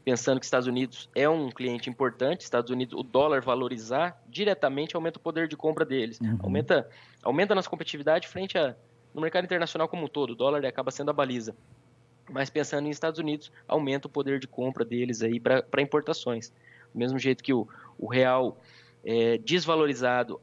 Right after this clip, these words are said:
Speaker 1: ajuda a gente a exportar, o dólar valorizado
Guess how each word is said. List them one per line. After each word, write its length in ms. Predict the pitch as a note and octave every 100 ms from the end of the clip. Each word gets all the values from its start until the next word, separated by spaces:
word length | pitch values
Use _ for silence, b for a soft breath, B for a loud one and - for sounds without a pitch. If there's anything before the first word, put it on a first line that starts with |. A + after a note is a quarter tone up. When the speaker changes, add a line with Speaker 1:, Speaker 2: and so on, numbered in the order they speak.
| _
Speaker 1:
ajuda 540 | A#2 A2+ C3 E3+ C3
a 40 | A2
gente 260 | A#2+ A#2
a 20 |
exportar, 560 | C3 - E3 D3+ D#3+ -
o 80 | -
dólar 400 | D#3+ D3+ D#3 D3+
valorizado 920 | C3 E3+ G3 F#3 E3 C3 C3 C#3+ D3+